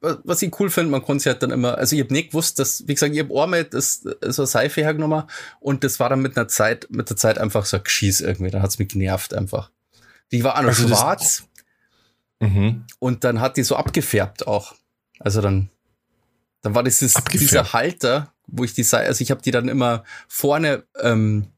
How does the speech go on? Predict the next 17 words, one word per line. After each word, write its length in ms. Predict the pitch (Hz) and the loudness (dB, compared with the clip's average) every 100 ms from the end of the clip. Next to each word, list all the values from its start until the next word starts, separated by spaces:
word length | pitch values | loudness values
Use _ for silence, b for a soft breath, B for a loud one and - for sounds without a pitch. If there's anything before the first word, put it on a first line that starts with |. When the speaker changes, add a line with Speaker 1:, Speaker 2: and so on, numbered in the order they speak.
| - - | -10 -4
Speaker 1:
beim 140 | 107 | 0
Waschbecken 560 | 120 - 117 98 101 95 | 0 0 -2 -2 -2 0
halt 180 | 95 | -2
gehabt, 240 | - 101 - | -2 -4 0
also 180 | 104 107 | 0 2
wie 60 | |
so 140 | 117 101 | 2 4
Speaker 2:
Mhm. 40 | |
Speaker 1:
Handseife 580 | 104 120 107 95 - 101 | 4 4 2 0 -2 -4
quasi. 440 | - 104 113 113 _ _ _ B B B B - | -2 -2 -2 -4 _ _ _ B B B B -4
Vielleicht 240 | 117 107 | -2 0
war 80 | 107 | 0
das 160 | 107 202 | 4 4
mein 120 | 113 | 4
Speaker 2:
<clears throat> 0 | |
Speaker 1:
Fehler. 400 | 123 117 117 113 _ _ B B B B B B B - | 2 0 0 -2 _ _ B B B B B B B -6
Ähm, 580 | 107 101 95 92 92 | 0 2 2 2 0